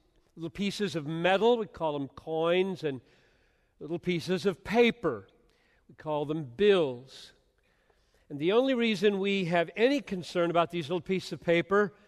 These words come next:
and these pieces of metal at all is that in our culture we've established that they will function as currency. That is, they represent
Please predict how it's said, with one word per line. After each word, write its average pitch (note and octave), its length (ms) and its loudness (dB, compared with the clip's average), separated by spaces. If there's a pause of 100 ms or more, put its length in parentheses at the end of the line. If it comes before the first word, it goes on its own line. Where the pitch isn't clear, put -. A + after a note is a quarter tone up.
(320)
and D#3+ 220 -2
these D#3+ 400 -6 (140)
pieces F3 400 -4
of E3+ 100 -2
metal E3 540 2
at E3 140 0
all G3+ 540 4 (300)
is E3 200 0
that F#3 180 4
in F#3 100 2
our G#3 220 6
culture F#3 580 0
we've E3+ 220 -2
established F#3 840 0 (380)
that F3 200 -2
they G3 160 4
will A3 160 4
function B3+ 720 2
as F#3 140 -4 (100)
currency. G3+ 800 4 (1600)
That F3+ 220 4
is, F#3+ 460 2 (600)
they F3 300 4
represent E3+ 760 2